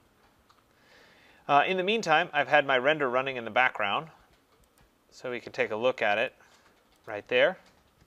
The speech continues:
Um, so all of that looks pretty good. It may end up looking better in black and white. I can let this continue to render, and that's something that's important as you guys start to, to do your final renderings for the semester.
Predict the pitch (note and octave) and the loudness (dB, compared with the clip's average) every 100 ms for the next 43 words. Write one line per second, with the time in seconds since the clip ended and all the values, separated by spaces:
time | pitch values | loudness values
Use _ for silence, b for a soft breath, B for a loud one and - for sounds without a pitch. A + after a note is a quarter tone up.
0 | _ b b b b B2+ A#2+ A2+ A2+ - | _ b b b b 0 2 0 -4 -14
1 | - - D3 C3+ B2 - D#3+ E3+ D3 D#3+ | -4 4 6 4 -4 0 2 4 6 4
2 | - D3 - - D3 B2+ C#3+ D3 - B | 4 -2 -4 -4 -4 0 0 0 -6 B
3 | - D3+ F#3 F3+ F3 F3 D#3+ E3 D#3+ D3 | -4 0 0 0 -2 2 2 2 -4 0
4 | C3+ D3 C#3 B2+ C3+ C3+ C3 C3 C#3+ C#3+ | 4 4 2 2 2 2 -2 -2 0 0
5 | - b b - C#3+ D3 D3 F3 F3+ F3+ | -6 b b 2 2 2 2 2 2 -4
6 | - D3 - E3 D#3+ C3+ C3 C#3 C#3 A#2+ | -4 -10 -8 -6 -6 -2 0 2 2 0
7 | B2 C#3 E3 D3 D3+ C#3 C#3 B2 D#3+ - | 0 -4 -4 -4 -6 -6 -6 0 0 2
8 | B2+ B2+ B2+ C3 A#2+ - B2+ - A#2+ A2 | -6 -6 0 2 2 0 0 0 -2 -2
9 | F#2+ B B B - - B2+ A2+ G2+ A#2 | -8 B B B -8 -2 0 0 -6 -6
10 | - D3 C3 - D3 C#3 C3 C3+ C3 B2+ | 0 2 4 4 4 4 2 2 2 0
11 | A2 C3 A2+ - B2 C#3 - - A2+ | -6 -8 -6 -4 0 0 0 -2 -2